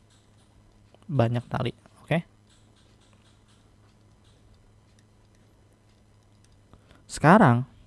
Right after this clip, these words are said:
kita lihat lagi nih. F K-nya, ya, F K lengan kuasa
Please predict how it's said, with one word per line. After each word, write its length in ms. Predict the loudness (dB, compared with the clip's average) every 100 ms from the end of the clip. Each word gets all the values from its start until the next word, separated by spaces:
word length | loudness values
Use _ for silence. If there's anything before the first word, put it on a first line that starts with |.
| -20 -20 -20
kita 240 | -8 -4
lihat 160 | -2 -2
lagi 240 | -2 -4
nih. 160 | -6 -12 _ _ _ _ _ _ _ _ _ _ _ _ _ _ _ _ -20 -20 _ -20 -20 _ -20 -20 -20 -20 -20 -20 _ _ 0
F 160 | 0 2
K-nya, 480 | 2 2 2 0 -4 -8 -4
ya, 320 | -2 -2 -6 -14 _ _ _ _ _ -4
F 160 | -2 -2
K 160 | -4
lengan 320 | -2 -4 -6
kuasa 560 | 0 2 2 2 -4